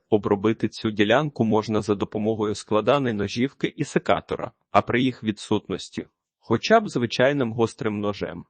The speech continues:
Якщо час було втрачено і дерево почало гнити, то його поверхню додатково доведеться зачистити до здорових волокон, видаляючи зіпсовані ділянки.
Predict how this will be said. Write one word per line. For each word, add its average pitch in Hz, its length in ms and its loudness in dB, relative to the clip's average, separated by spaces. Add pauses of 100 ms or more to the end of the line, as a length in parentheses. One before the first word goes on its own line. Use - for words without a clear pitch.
Якщо 135 400 2
час 214 280 4
було 110 260 2
втрачено 113 720 0
і 127 80 2
дерево 113 420 2
почало 98 460 -2
гнити, 110 500 -4 (240)
то 165 100 4
його 127 280 4
поверхню 143 640 2
додатково 147 600 2
доведеться 110 600 0
зачистити 110 680 -2
до 107 140 0
здорових 110 600 -2
волокон, 131 560 0 (180)
видаляючи 165 680 2
зіпсовані 110 640 -2
ділянки. 110 600 0